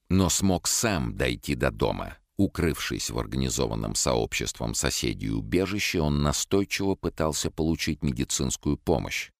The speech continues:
Он ожидал, что все врачи Хиросимы придут к нему, потому что он богат и знаменит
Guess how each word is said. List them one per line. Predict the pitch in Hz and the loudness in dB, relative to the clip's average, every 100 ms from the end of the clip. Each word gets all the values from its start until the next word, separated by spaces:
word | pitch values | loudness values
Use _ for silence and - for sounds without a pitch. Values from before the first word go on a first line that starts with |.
| _ _ | _ _
Он | 92 107 | 0 0
ожидал, | 104 117 127 120 | 0 0 2 0
что | 101 - | 0 0
все | 101 - 120 | 0 0 0
врачи | 104 101 - 104 | 0 0 0 -2
Хиросимы | - 87 90 - 87 62 55 | 0 2 2 2 0 0 0
придут | 64 58 55 | -2 0 -2
к | - | -2
нему, | 65 60 52 | -2 0 -2
потому | - - 64 58 | -2 -4 -2 -4
что | - 57 | -4 -2
он | 53 | -4
богат | 52 57 50 73 78 - - _ _ | -2 -2 0 2 2 0 -10 _ _
и | 76 | 0
знаменит | 69 73 67 64 62 | 2 2 2 2 -2